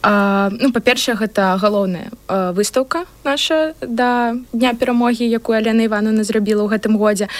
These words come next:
А таксама вельмі цікавая пляцоўка нас чакае, якая будзе называцца "Водар перамогі".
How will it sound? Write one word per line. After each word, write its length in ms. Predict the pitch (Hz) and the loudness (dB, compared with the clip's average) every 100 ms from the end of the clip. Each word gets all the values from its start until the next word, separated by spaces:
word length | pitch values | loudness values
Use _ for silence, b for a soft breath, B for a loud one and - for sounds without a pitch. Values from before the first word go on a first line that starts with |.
| B B | B B
А 180 | 208 208 | 0 0
таксама 400 | 214 - 277 311 | -2 0 0 2
вельмі 320 | 220 240 262 | 0 2 0
цікавая 420 | 233 226 214 226 | 0 0 0 0
пляцоўка 520 | 214 196 - 247 277 247 | -4 -4 0 -2 0 -2
нас 120 | 226 | -2
чакае, 520 | - - 214 262 285 | -4 -2 0 2 0
якая 260 | 208 214 214 | 0 0 0
будзе 220 | 208 220 | 0 0
называцца 420 | 220 208 208 214 | 0 2 0 0
"Водар 300 | 202 190 185 | 0 0 -2
перамогі". 560 | - 196 190 226 320 | -2 -2 0 0 2